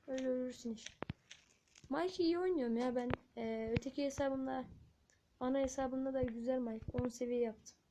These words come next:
Niye s-, canım sıkıldı? Oğlum sen fazla uğraştırıyorsun ama dibime gelme sen benim.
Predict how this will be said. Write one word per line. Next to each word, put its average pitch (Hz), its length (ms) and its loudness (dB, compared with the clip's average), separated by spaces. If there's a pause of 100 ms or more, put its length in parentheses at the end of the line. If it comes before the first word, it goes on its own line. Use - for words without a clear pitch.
(120)
Niye 269 160 0
s-, - 280 -10
canım 254 300 0
sıkıldı? 233 420 -2 (2500)
Oğlum 269 120 0
sen 277 200 -4
fazla 254 460 -2
uğraştırıyorsun 240 720 2
ama 220 140 -6
dibime 254 340 -2
gelme 247 320 0
sen 214 240 -4
benim. 220 120 -6